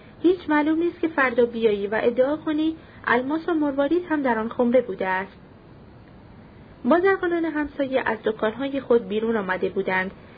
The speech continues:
و از علی کوجیا می‌پرسیدند چه اتفاقی رخ داده است. علی هم ماجرای خمرهٔ زیتون و سکه‌های طلا را تعریف می‌کرد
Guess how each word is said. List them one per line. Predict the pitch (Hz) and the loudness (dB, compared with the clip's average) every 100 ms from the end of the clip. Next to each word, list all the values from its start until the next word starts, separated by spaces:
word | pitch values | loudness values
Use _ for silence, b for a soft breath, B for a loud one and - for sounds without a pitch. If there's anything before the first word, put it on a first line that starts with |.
| B - | B -4
و | 196 | 2
از | 208 208 - | 2 2 0
علی | 226 240 302 | 0 0 -2
کوجیا | 311 277 262 269 | -2 -4 0 0
می‌پرسیدند | 269 262 254 - 247 254 247 | 0 0 0 0 -2 -4 -2
چه | 339 | -2
اتفاقی | 320 240 240 190 190 | 0 -2 0 0 2
رخ | 185 185 | 0 0
داده | - 185 185 | -2 0 0
است. | 185 190 - - B B B B B - | 0 -2 -10 -20 B B B B B 0
علی | 220 254 | 2 2
هم | 254 247 | 0 0
ماجرای | 254 247 269 294 294 | 0 2 2 2 -2
خمرهٔ | - 240 233 233 208 | -2 0 2 2 2
زیتون | 196 190 - 196 196 B B B B | 0 -6 -4 -4 -4 B B B B
و | 202 | 0
سکه‌های | 208 254 240 254 294 294 | 2 -4 -4 -2 0 0
طلا | 285 254 240 | -2 0 2
را | 226 214 | 2 -2
تعریف | 214 202 240 - | -4 -2 -2 -4
می‌کرد | 226 220 196 | -6 0 -2